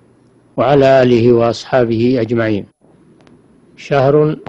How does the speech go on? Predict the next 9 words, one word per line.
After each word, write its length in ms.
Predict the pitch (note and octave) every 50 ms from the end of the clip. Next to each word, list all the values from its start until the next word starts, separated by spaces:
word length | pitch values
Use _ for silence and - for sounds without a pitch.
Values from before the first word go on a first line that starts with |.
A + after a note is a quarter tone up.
| - - - _ _ _ _ _ _ _ _ _ _
تضاعف 600 | - D3+ C3 B2+ C#3+ D3+ D3+ C3+ C#3 C#3 B2 - C#3
فيه 380 | B2 - - D3 C#3+ B2+ C3
الحسنات 760 | B2+ B2 - - C3 - - C3 C3 C#3 C#3+ C3+ B2 - _ - - _ _ _ _ _ _ _ _ _ _ _ _ _ - - _ _ _ - - - _ _ _ _ _ _ _ _ _ _ _ _ -
وتغفر 600 | B2+ - - E3 D#3 D3 - C#3+ D3 D3 C#3+ C3+
فيه 360 | - - D3+ C#3+ C3+ C3 G2+
السيئات، 880 | B2 - - - - C#3+ C3 B2+ B2 B2 A#2+ B2+ C#3 C#3 B2+ A2+ - - - - _ _ _ _ _ _ _ _ _ _ _ _ _ _ _ _ _ _ _ _ _ _ _ _ _ _ _
ترفع 520 | - C#3+ D3 D3+ C#3 - D3+ C3+ C#3+ D3 B2+
فيه 380 | - D3 D3 D3 C3+ A2 B2
الدرجات 800 | C3 B2+ C3 C3+ C3 B2 A#2+ A#2+ A#2 C3+ C#3 C3 A2+ - - -